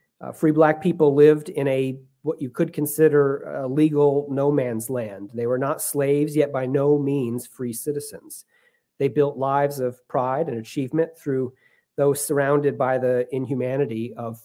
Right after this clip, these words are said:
slavery, which was ever present in Virginia and beyond. Uh, this is a story, this piece of this larger story has been largely overlooked. And that's a need that, that we are currently looking to, eh,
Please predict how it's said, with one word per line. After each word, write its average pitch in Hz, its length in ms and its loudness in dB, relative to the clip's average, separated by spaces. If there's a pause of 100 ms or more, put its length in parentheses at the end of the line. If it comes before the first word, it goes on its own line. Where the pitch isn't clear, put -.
slavery, 131 600 -6
which 117 300 -12
was 113 340 -8
ever 113 180 -10
present 113 420 -8 (120)
in 120 120 -10
Virginia 113 500 -8
and 107 100 -12
beyond. 107 500 -12 (600)
Uh, 113 140 -12
this 160 200 0
is 208 120 2
a 180 60 6
story, 156 720 6
this 143 260 -2
piece - 520 -4 (320)
of 131 120 -8
this 135 200 -8
larger 127 340 0
story 123 500 -2
has 127 200 -8
been 131 200 -6
largely 135 440 -4
overlooked. 123 720 -4 (540)
And 131 200 -6
that's 143 180 -2
a 151 80 4
need 143 360 0
that, 131 200 -4 (100)
that 131 160 -6
we 151 260 0
are 127 340 0
currently 156 420 2
looking 131 360 -2
to, 127 340 -2
eh, 127 100 -6